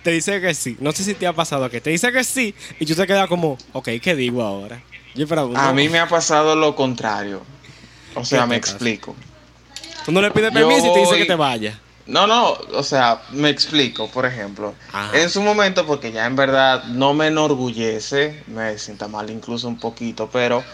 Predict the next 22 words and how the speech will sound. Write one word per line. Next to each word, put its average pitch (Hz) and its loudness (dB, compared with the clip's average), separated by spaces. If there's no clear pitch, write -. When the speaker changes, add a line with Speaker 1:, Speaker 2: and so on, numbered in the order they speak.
Speaker 2:
ya 151 4
en 147 0
la 147 2
actualidad, 151 2
si 139 0
quitamos 151 -2
el 131 0
tema 147 2
de 131 0
la 117 0
pandemia, 139 0
enfermedad, 120 0
coronavirus 104 -8
y 135 -4
todo 110 -2
eso, 127 0
eh, 160 2
yo 196 4
en 208 0
realidad 190 2
ya 131 4
no 135 0